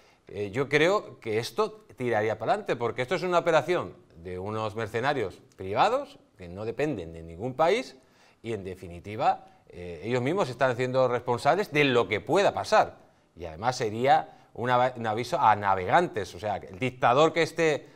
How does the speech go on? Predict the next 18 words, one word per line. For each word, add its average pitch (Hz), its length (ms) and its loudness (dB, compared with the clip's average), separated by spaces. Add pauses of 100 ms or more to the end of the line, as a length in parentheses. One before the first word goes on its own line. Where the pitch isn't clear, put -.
(320)
atacando, 143 600 4
masacrando 143 760 4
a 127 140 2
su 151 160 -2
pueblo, 175 520 4 (140)
sería, 110 600 2
se - 120 -8
lo 101 60 -4
pensaría 104 400 -2
dos 131 160 2
veces 147 320 -2
antes 131 280 -4
de 123 60 0
hacer 107 180 -4
lo 101 60 -4
que 90 80 -6
está 85 100 -12
haciendo. 117 380 -10